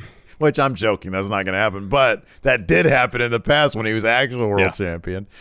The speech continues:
Speaker 1: And
Speaker 2: Yeah.
Speaker 1: they had that brutal fucking thirty minute <laughs> long boar
Speaker 2: Oh, that
Speaker 1: fest.
Speaker 2: was laborious, man.
Speaker 1: <laughs> It really, in
Speaker 2: It
Speaker 1: an
Speaker 2: was
Speaker 1: empty
Speaker 2: laborious.
Speaker 1: arena at that too. Um, it looked like, it was like, I remember it was, like, filmed, like, during the day, and it just felt like they were doing practices.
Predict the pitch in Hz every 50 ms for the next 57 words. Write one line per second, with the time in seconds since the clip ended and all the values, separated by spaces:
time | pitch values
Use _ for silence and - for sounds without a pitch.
0 | - 104 98 95 87 127 127 120 113 110 101 98 95 98 85 - - 104 117 131
1 | 135 139 123 117 101 98 85 80 - - - - 127 117 95 - 123 104 90 92
2 | 90 92 87 - - 139 131 117 113 117 110 110 110 110 107 110 117 110 - _
3 | - 131 - - 139 127 107 95 117 120 123 131 107 92 90 - 85 92 92 90
4 | 90 82 90 90 87 85 92 90 92 90 87 82 80 - - 87 87 85 85 85
5 | 85 - - 214 - - 156 151 - 156 170 - - - 110 - - _ - -
6 | - 139 - 175 175 - 107 - 185 156 170 196 208 175 165 180 165 151 143 -
7 | 160 165 175 175 170 139 123 120 101 120 117 107 110 107 - - - 139 139 135
8 | 127 110 107 107 - _ - - - - - - - - - - - 131 135 135
9 | 127 120 113 117 131 143 160 196 214 208 202 202 190 180 165 175 180 180 160 175
10 | 165 151 120 165 156 147 170 180 208 208 180 160 143 135 135 127 - - 131 135
11 | 135 139 127 113 98 85 110 110 117 117 113 104 92 80 101 98 98 101 101 101
12 | 98 95 92 85 107 104 - - - 131 113 107 104 101 101 - 113 98 95 90
13 | 92 110 104 101 - - 113 92 98 - - 117 - 113 117 117 - -